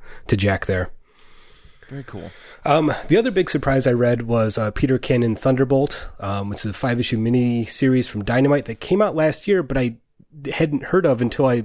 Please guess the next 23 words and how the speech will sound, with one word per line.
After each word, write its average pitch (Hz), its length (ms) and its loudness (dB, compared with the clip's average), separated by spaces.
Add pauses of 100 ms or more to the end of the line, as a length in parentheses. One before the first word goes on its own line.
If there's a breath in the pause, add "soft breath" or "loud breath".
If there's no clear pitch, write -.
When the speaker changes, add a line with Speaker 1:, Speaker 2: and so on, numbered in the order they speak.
(160)
Speaker 1:
started 131 320 0
seeing 139 280 2
it 135 100 2
in 117 100 -4
everyone's 123 340 2
best 120 280 -2
of 117 40 -2
the 107 80 0
year 127 140 2
list. 87 340 -6
So 92 420 -6
it 98 120 -12
completely 127 340 2
Speaker 2:
Mm-hmm. - 80 6
Speaker 1:
passed 113 180 -2
me 107 60 -2
by. 92 320 -4 (440 loud breath)
Um, 117 200 0
it's 113 160 0
written 175 240 2
by 143 140 2
Kieran 135 300 2
Gillen, 113 400 2